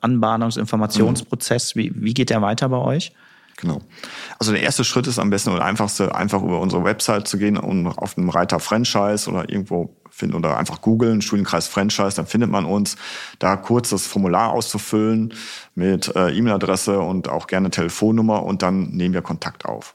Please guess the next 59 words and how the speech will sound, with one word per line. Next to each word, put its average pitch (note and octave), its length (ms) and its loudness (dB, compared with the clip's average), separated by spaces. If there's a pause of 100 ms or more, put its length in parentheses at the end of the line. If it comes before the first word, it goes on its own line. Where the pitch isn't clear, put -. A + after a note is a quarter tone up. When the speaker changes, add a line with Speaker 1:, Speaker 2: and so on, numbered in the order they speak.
(140)
Speaker 2:
Das - 200 -6
heißt, - 280 0
wir F#2 80 -2
sprechen G#2 480 0
wirklich A2 600 0
mit F#2 180 -2
jedem, B2+ 500 2
der F#2 220 2
ernsthaftes G2 440 -2
Interesse - 440 0
hat, A2+ 320 -2
ne, G#2 240 -2 (140)
auch - 160 -2
wenn G2 100 0
es - 80 -6
sehr E2 120 0
viele C#3 360 0
sind. B2 280 0
Wir G2+ 100 0
machen G2 200 0
uns F#2+ 120 -2
da F2+ 120 2
sehr G#2+ 200 0
viel G2+ 180 0
Mühe, G#2+ 260 2
es G2+ 140 -2
nimmt G2 180 2
sehr A2 200 2
viel A#2+ 160 -2
Zeit F#2+ 260 0
in F#2+ 80 -2
Anspruch, G2+ 440 0 (480)
aber A#2 300 2
wir A2 80 2
sind A2 240 -2
ein G#2 80 -6
People-Business. - 840 -8 (380)
Ne, G2+ 140 2
das G2 160 2
heißt, G#2 140 0
man G2+ 280 2
bedient A2 300 0
ja A2 60 2
bei G#2 100 2
uns A2 200 0
nicht A2 120 0
eine G#2 140 2
Maschine, B2 440 0
dass G2+ 160 0
man F#2+ 160 2
auf F2+ 140 0
An- A2 160 0
und F#2+ 80 2
Ausdrückt B2 580 0
und G2 140 0
da F#2+ 60 4
irgendeine G2 260 0
Produktion G#2+ 560 -4
abläuft, B2 520 0